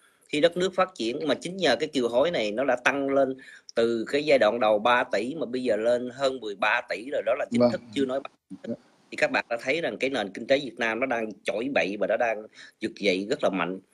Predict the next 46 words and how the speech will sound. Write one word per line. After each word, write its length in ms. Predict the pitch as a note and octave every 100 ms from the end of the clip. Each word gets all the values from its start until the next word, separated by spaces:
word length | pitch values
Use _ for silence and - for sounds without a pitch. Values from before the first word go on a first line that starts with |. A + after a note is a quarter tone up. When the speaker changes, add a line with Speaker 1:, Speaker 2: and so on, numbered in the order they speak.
| _ - - -
Speaker 1:
Thì, 280 | A2+ A#2
ờ, 160 | A#2 A2+
đất 220 | D3 D3+
lành 200 | C#3 A#2
chim 260 | A#2 C#3+ C#3+
đậu, 260 | G#2 A2 -
ông 180 | C3+
bà 180 | B2+ A2
mình 160 | A2+ A2+
có 100 | D3
câu 340 | C#3+ C#3 C3+
gọi 280 | C3+ B2+ B2+
vậy, 220 | A2 G2+ - -
ờ, 180 | B2
là, 180 | A#2+ A2
là 100 | G#2+
như 160 | G#2+ C3
vậy, 180 | G#2 G2+
đất 180 | D3 E3+
lành 220 | A2+ G#2
thì 140 | A2+ G#2
chim 200 | C#3 C#3
đậu, 260 | B2 F#2+ A2+ _ _ - -
an 240 | - C3 C#3
cư 260 | D3 C#3+ B2+
thì 80 |
mới 160 | A2+ C#3
lập 160 | A2 -
nghiệp, 220 | A2 A2 - _ _ _ _ -
tề 200 | A2 A2
gia 280 | A#2 B2 B2
trị 220 | A2 A2
quốc 140 | D3 E3+
thì 100 | C#3
mới 120 | A#2 C3
bình 200 | A2 G#2
thiên 180 | C3 A#2+
hạ. 220 | F2 - - -
Thì 340 | A#2 A2 A2+ A2 A2+ A2+ C3+
cái 100 | E3
đó 60 |
Speaker 2:
Ừ. 80 | F#3
Speaker 1:
là 80 | C#3+ G#2
cái, 200 | D3+ D#3+
cái, 140 | E3 E3+
cái, 240 | E3+ E3+